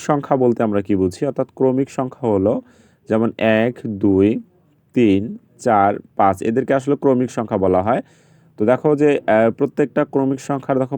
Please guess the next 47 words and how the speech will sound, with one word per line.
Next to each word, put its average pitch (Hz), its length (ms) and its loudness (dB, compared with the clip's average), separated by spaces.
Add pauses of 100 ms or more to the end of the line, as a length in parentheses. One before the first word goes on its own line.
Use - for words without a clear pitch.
(100)
পার্থক্য - 460 -4 (240)
এক 104 240 0
করে, 92 200 -2
মানে 107 200 -6
অর্থাৎ 127 200 -10
প্রথম 135 380 -4
ক্রমিক 127 280 -4
সংখ্যা 127 360 -6
যদি 117 160 0
তোমার 113 220 0 (580)
এক 113 220 2
হয়, 147 160 0
দ্বিতীয় 120 280 0
ক্রমিক 120 240 -4
সংখ্যা 120 240 -4
দেখো 120 260 -2
যে 120 120 -2
প্রথমটার 117 480 -2
চেয়ে 127 240 0
এক 98 240 2
বেশি 95 280 -2
বা 101 160 0
দ্বিতীয়টার 120 400 0
চেয়ে 131 220 -4
তৃতীয়টা 123 400 -4
এক 98 140 -2
বেশি, 85 200 -10 (520)
প্রত্যেকটার 147 440 0
চেয়ে 151 240 -2
প্রত্যেকটা 135 420 -4 (120)
এক 117 240 2
করে 127 180 0
বেশি 110 280 0
করে 101 120 2
দেওয়া 87 200 2
আছে। 87 160 -6
তাহলে 120 260 -2
দেখো, 120 360 0 (540)
যদি 120 220 2
তুমি 143 180 0
প্রথম 147 440 -2
ক্রমিক 131 320 0
সংখ্যা 123 340 -4
জানো, 101 280 -2 (120)
তাহলে 127 240 0
তুমি 120 240 0 (440)
তার 120 160 2